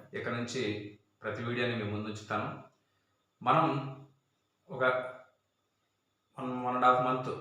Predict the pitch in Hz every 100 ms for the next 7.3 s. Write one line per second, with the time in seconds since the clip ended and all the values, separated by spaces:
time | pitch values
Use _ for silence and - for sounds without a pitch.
0 | - - 117 107 - - 117 135 120 104
1 | - 127 127 117 117 113 127 - - 113
2 | 95 92 - - _ _ _ _ - -
3 | 117 131 135 135 131 135 135 123 117 -
4 | 120 117 131 123 120 117 98 - 113 110
5 | 107 110 110 104 113 110 127 117 107 -
6 | 101 101 - - - _ - 110 117 120
7 | 110 127